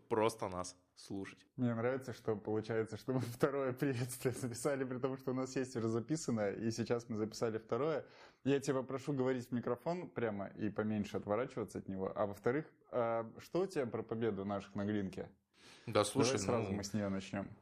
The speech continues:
Speaker 1: что? Ну, я как бы все матчи смотрел из вот этого вот ангара, из которого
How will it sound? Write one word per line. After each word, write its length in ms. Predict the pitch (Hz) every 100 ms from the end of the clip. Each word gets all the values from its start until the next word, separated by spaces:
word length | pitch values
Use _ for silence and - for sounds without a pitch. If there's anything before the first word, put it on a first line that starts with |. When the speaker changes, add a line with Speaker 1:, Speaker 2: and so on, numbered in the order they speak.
| - - - - _ -
Speaker 1:
что? 440 | - - - 107 95
Ну, 120 | 131
я 160 | 135 110
как 120 | 107
бы 80 | 113
все 220 | - 123
матчи 480 | 117 107 - 98 87 -
смотрел 540 | - 107 110 151 185
из 200 | 127 104
вот 240 | 110 107 113
этого 240 | 110 104
вот 220 | 98 101 101
ангара, 520 | 107 107 135 143 101
из 120 | -
которого 680 | - - 104 98 98 95